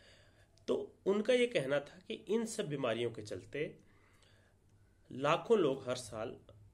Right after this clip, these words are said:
मरते हैं, और वो लोग जो एक्टिव स्मोकिंग करते हैं, यानी जो स्मोकर हैं,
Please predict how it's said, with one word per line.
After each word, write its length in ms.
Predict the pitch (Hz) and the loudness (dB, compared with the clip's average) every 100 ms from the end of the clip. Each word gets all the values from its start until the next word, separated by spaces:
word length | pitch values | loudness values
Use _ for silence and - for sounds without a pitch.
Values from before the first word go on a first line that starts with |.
| _ | _
मरते 420 | 135 123 110 104 127 | -4 -2 -2 -4 -6
हैं, 320 | 120 - - - - - _ - - | -6 -10 -14 -20 -20 -20 _ -8 6
और 340 | 226 - - - - - - 151 | 6 6 -2 -20 -20 -20 -20 -10
वो 240 | 147 240 | -2 0
लोग 340 | 233 175 190 | 2 2 2
जो 140 | 160 175 | -2 0
एक्टिव 320 | 156 151 220 | 0 0 -4
स्मोकिंग 420 | 214 175 160 185 | -2 -4 0 2
करते 220 | 151 107 | 2 2
हैं, 80 | 127 | 0
यानी 100 | 139 | 0
जो 60 | 156 | -2
स्मोकर 480 | 156 156 151 202 - | -4 -2 0 0 -2
हैं, 280 | 104 104 | -4 -12